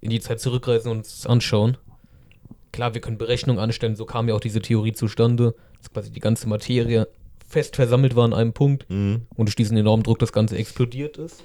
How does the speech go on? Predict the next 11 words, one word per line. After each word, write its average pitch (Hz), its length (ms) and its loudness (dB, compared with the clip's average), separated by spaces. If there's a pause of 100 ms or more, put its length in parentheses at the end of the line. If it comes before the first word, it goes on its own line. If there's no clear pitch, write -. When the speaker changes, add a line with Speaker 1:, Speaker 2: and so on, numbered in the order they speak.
Speaker 1:
im 101 140 -12 (120)
Urknall, 147 540 0 (680)
und - 140 -10
es - 120 -8
sich - 140 -10
dann 101 180 -2
alles 98 160 -2
verteilt 110 420 2
hat 104 140 2
und 101 80 0
über 101 400 0